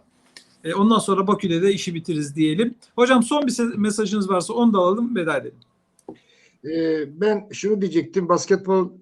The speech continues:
Speaker 2: takım Anadolu Efes'i tebrik etmiştik. Gerçi programda etmiş miydik bilmiyorum ama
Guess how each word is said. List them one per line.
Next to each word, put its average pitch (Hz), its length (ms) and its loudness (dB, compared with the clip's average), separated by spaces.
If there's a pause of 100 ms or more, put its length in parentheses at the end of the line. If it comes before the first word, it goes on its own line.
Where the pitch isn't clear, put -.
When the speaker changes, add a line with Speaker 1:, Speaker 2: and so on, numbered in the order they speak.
(120)
Speaker 2:
takım 170 260 -10
Anadolu 180 400 2
Efes'i 180 400 0
tebrik 175 320 0
etmiştik. - 720 -6
Gerçi 143 300 -4
programda 151 380 0
etmiş 160 280 -6
miydik 143 260 -10
bilmiyorum 160 380 0
ama 180 280 0